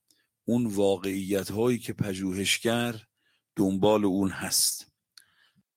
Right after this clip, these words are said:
از دفتر تبلیغات، از مسئول محترم احیاء آثار و تراث و این مجموعهٔ فرهنگ پژوهشگاه،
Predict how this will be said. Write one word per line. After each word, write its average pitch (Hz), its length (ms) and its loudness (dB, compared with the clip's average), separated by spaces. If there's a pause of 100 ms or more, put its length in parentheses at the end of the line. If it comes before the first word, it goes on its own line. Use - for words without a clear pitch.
(140)
از 127 360 -4
دفتر 120 480 -6
تبلیغات، 107 800 -2
از 98 280 -6 (1040)
مسئول 110 500 0
محترم 110 1040 -4 (960)
احیاء 110 720 0
آثار 104 680 0
و 101 80 -6
تراث 101 760 0 (1160)
و 123 560 -2 (800)
این 127 240 0
مجموعهٔ 107 1120 -2 (600)
فرهنگ 101 680 -2
پژوهشگاه، 98 1000 -4